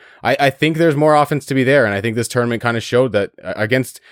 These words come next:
when he's not playing in the K H L or the V H L, he is able to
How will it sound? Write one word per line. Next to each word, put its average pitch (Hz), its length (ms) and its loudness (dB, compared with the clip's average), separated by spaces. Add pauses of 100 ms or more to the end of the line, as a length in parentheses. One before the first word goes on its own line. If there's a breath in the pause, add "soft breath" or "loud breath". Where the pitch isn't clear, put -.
(140 soft breath)
when 131 120 0
he's 135 100 2
not 156 140 0
playing 151 200 2
in 139 40 2
the 127 60 0
K 131 200 0
H 117 180 0
L 143 200 4
or 101 180 2
the 95 100 -6
V 120 220 0
H - 180 -2
L, 90 140 0
he 113 140 0
is 117 120 0
able 113 360 2
to 90 80 -8